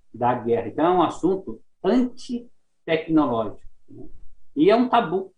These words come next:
para milhares de cientistas convencionais que se dedicam para isso, né?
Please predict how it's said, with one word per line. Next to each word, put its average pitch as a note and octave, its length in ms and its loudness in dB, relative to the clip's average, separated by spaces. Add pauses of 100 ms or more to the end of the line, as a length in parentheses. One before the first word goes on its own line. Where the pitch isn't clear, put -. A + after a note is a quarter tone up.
(120)
para C#3+ 220 4
milhares C#3+ 520 4
de D3+ 240 2
cientistas D#3+ 880 -2
convencionais D3 720 -4
que - 100 -20
se D3 80 -16
dedicam C#3+ 640 -2 (500)
para D#3 200 4
isso, D3+ 340 -2
né? A2+ 140 -14